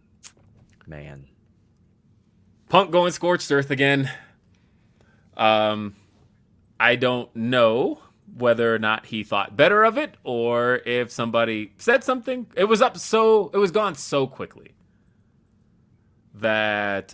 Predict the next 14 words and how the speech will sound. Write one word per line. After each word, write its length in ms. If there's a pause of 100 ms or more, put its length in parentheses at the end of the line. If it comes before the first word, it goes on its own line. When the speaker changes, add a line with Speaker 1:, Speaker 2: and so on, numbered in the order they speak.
Speaker 2:
uh, 520 (240)
who 300
really 300
knows? 360
But 340
it, 240
in 300
that, 320 (160)
a 80
lot 560
came 260
out 360
that 640
has 760